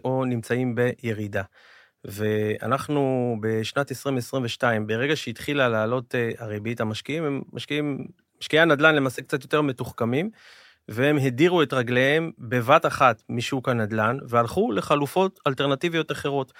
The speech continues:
בראש ובראשונה לפקדונות בנקאיים. אנחנו, אה, יודעים מנתונים שפורסמו, שישנם היום מיליארדים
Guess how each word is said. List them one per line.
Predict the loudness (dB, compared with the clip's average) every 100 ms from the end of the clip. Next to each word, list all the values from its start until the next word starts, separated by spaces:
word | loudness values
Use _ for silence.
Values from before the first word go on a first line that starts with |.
| -20 -20 -20 _
בראש | 2 4 4 4
ובראשונה | 2 2 4 6 6
לפקדונות | 4 2 4 4 4
בנקאיים. | 0 2 2 4 2
אנחנו, | 2 0 0 0 2 0 0
אה, | 0 0 0 0 -2
יודעים | -4 0 0 2
מנתונים | 0 -2 -2 -2
שפורסמו, | -4 -8 -4 -2 0 -2 _ -20 _
שישנם | -6 -4 2 2 4
היום | 2 0 0
מיליארדים | 0 4 6 6 4 -2 -4